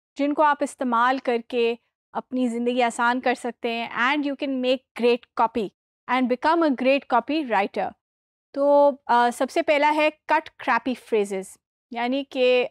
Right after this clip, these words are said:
अ, एग्जांपल अगर हम दें तो, अ, "Our world, अ, class widgets help you increase email sign-ups।"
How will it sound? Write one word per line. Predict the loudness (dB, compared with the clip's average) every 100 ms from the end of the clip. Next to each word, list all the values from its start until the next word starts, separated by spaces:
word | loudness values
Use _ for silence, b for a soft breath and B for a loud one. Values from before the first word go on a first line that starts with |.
| _ _
अ, | 2 2 2
एग्जांपल | 0 0 0 2 2
अगर | 2 2 2
हम | 0 0
दें | -2 -4 -10 b b _ -6
तो, | -2 0 0 0 -2 -10 _ _ _ _ _ _ _
अ, | -4 -2 0 2
"Our | 2 2 4
world, | 4 4 2 -2 -10 _ _ _ _ _ _ _ -10
अ, | -4 0 0 0
class | -2 0 2 2 -2
widgets | -2 0 2 2 0 -4 -14 -6 0
help | 0 0 0
you | 0 0
increase | -2 -4 -2 -2 -2 -4 -4
email | 0 2 0
sign-ups।" | 0 -4 -2 -4 -8 -10 -20